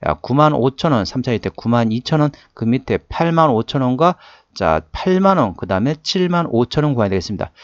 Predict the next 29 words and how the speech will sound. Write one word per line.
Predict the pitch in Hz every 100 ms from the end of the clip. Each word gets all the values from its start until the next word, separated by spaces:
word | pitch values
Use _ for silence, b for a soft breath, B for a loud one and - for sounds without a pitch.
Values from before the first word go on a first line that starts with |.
| B B
자, | 120
고점에서 | - 147 156 196 180 160
차익 | - 180 180
실현하고 | - 175 156 160
나서 | 156 139 123 B B B
재매수 | - 139 147 151 120 110 113 143 131
위치는, | 120 - 170 117 120 b b b -
예, | 95
동영상 | - 110 113 107
마지막에 | 95 110 147 143 143 151
있는 | 165 185 -
종합 | - 117 120
분석할 | - 110 139 123
때 | 120
말씀드리기 | 101 104 - 131 120
때문에 | 127 147 165 147 123 b b
끝까지 | 156 151 143
시청이 | - 131 107
바랍니다. | 95 87 85 - -
고점에서 | 190 196 156 139
차익 | 120 165 156
실현하고 | 165 151 160
나서 | 156 135 143 B B -
재매수 | - 127 139 139 113 110 117 147 127
위치를 | 120 - 135 180 175 -
알려드리겠습니다. | 101 113 110 98 - 120 98 87 113
동영상 | 113 113 107 87
마지막에 | 107 147 156
있으니까 | 135 - 135 170